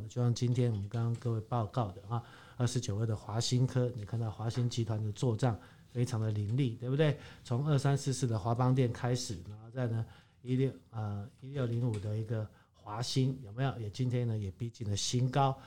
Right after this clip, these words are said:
然后呢，再来今天的二四九二的华新科。那接下来呢，还要注意就是股价最，相对最低档的，也是最便宜，也是最委屈的六一一六的彩晶啊，啊，那可以看到呢，最近彩晶也是在月线之上做个强势的整理。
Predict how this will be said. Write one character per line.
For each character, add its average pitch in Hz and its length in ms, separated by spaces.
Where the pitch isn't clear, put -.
然 107 100
后 139 120
呢， 127 140
再 131 180
来 117 160
今 127 200
天 123 120
的 117 80
二 131 160
四 123 240
九 95 240
二 120 140
的 104 140
华 104 280
新 113 260
科。 107 220
那 147 120
接 196 240
下 196 180
来 143 160
呢， 131 140
还 113 120
要 123 140
注 117 240
意 113 40
就 113 100
是 110 180
股 117 160
价 143 240
最， 135 240
相 151 360
对 147 160
最 127 220
低 151 320
档 95 240
的， 98 80
也 101 60
是 123 160
最 120 200
便 104 360
宜， 110 180
也 95 100
是 - 140
最 117 220
委 95 220
屈 - 260
的 117 160
六 135 240
一 123 280
一 127 40
六 123 160
的 104 100
彩 95 420
晶 117 300
啊， 98 200
啊， 104 100
那 123 160
可 127 120
以 117 80
看 135 160
到 143 160
呢， 123 140
最 175 140
近 185 120
彩 123 160
晶 139 200
也 117 100
是 107 140
在 117 160
月 120 160
线 - 220
之 110 100
上 110 180
做 104 140
个 107 100
强 - 320
势 151 160
的 113 140
整 110 240
理。 104 100